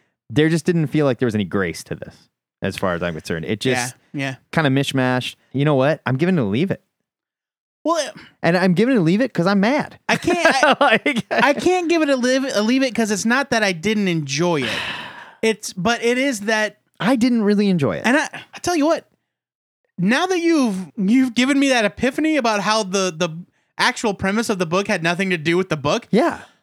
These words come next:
Speaker 2: I, I am actually feeling a little bit worse about it, uh, but I still enjoyed reading it. I thought it was beautifully done,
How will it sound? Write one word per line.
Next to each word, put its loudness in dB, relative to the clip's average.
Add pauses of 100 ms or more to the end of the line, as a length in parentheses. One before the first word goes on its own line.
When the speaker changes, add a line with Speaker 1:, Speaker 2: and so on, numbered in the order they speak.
(920)
Speaker 2:
I, 2
I 2
am 2
actually 0
feeling -2
a 0
little 2
bit 2
worse 2
about 2
it, -2 (460)
uh, 0
but -2
I 2
still -2
enjoyed 0
reading 2
it. 0
I 0
thought -2
it 0
was -2
beautifully -4
done, -2